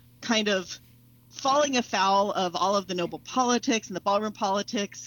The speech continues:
and, uh, running into this masked vigilante whose whole purpose is to go up against the nobility. And so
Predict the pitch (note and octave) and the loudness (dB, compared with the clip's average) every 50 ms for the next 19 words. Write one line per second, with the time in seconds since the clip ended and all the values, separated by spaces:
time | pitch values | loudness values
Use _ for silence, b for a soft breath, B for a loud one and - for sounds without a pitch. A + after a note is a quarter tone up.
0 | - - F#3+ F#3 F3 E3+ E3+ E3 E3+ - b b b b b b b - - F3 | -6 -2 0 2 2 2 2 0 -2 -6 b b b b b b b -4 -2 0
1 | E3+ E3 D#3 D#3 D3+ - F#3+ A3+ A3 A3+ A#3 G3+ G3+ A3 G#3 - - A3+ G#3 G3+ | 0 0 0 -2 -2 0 2 2 2 2 2 0 0 -2 -2 -2 -2 -2 -2 -2
2 | - G3 F3 - - G3+ F#3 G3 G#3+ - - G3 G#3+ G#3 G3+ G3 F3 F3+ F#3 G3 | -2 -4 -4 -4 -4 -2 0 0 0 -2 -2 -2 -2 -2 -2 -2 -2 -2 -2 -2
3 | - - A3 G#3 G#3 F#3+ F#3+ G3 F3+ F3+ E3 - - - - A3+ G#3 G3+ G3+ F#3+ | -4 -4 -4 -4 -4 -2 0 0 0 0 -2 -4 -10 -6 -2 0 0 0 0 -2
4 | F3 - - G#3 G#3 G3 A3 G3+ - - G3 F3+ E3+ - - - F#3+ E3 - - | -6 -6 -2 -2 -2 0 0 -4 -2 -2 -6 -6 -6 -6 -4 -4 -4 -4 -2 -2
5 | F3+ F3 E3+ F3 - F3+ - - F#3 F#3 G#3+ - A#3 A3 G#3 G3+ G3 G#3+ G3+ G3+ | 0 2 2 0 0 -4 -4 -4 -4 -2 -2 -2 -2 0 0 2 2 2 2 2
6 | G#3 G#3 G3+ G#3 G3 G3 G3 G3 B B B B B B B B - G3+ G3+ F#3 | 2 0 0 0 0 0 0 -2 B B B B B B B B 2 2 4 4
7 | F3+ F3 F3 E3+ E3+ E3 E3 F#3+ - - - - - G#3+ F#3 F3 E3+ E3+ E3+ E3+ | 4 4 2 0 0 -2 -4 -6 -8 -8 -10 -2 0 2 2 4 4 4 2 2
8 | E3+ | 0